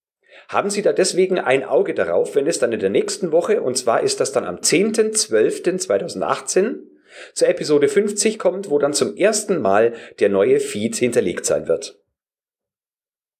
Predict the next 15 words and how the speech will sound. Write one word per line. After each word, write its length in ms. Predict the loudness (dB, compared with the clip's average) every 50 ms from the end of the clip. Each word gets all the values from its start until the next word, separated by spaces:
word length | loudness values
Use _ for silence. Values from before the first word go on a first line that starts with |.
| _ _ -20 -20 -18 -18 -8 -6
Ich 140 | -6 0 2
werde 240 | 2 2 4 4 4
außerdem 360 | 2 2 2 0 0 -2 -4
die 100 | -4 0
Benennung 500 | 2 2 4 4 4 4 4 2 0 2
ändern. 420 | 2 2 2 2 2 0 0 0
Und 100 | -2 0 2
zwar 160 | 0 0 2
sind 200 | 0 -2 0 2
bisher 320 | 2 2 4 2 2 2
die 160 | 2 2 0
Episoden 540 | 0 0 0 -2 0 2 2 2 2 0 0
so 160 | 0 0 2
benannt, 480 | 2 2 2 2 2 2 0 0 0 0
dass 240 | 0 2 0 -4